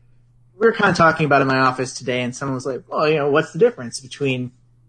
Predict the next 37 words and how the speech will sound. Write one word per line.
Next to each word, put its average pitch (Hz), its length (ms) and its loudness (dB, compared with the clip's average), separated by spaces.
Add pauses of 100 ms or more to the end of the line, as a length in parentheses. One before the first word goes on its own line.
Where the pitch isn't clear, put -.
you - 80 -6
know, 120 100 -2
someone 143 640 0
seeing 151 480 2
signs 139 500 2
from 135 200 -6
second 127 360 -2
base 143 320 4
and 127 200 -14
someone 127 420 -4
seeing 123 640 -4 (160)
and, 131 340 -6
you 113 80 -10
know, 113 140 -12
having 123 280 -2
cameras? 127 460 -2
Like, 110 140 -10
isn't 131 180 -2
it 117 140 -4
just - 360 -4 (280)
a 143 80 -2
step - 360 -2
beyond?" 127 460 0
But 117 160 -4
I, - 160 -2
I 147 120 2
think 156 280 -4 (220)
you're 160 280 6
absolutely 143 460 2
right 147 260 6
in 131 120 -4
that 123 260 -2 (480)
the 160 60 -2
guy 160 180 4
standing 147 380 0
on 127 100 -4
second 127 540 -2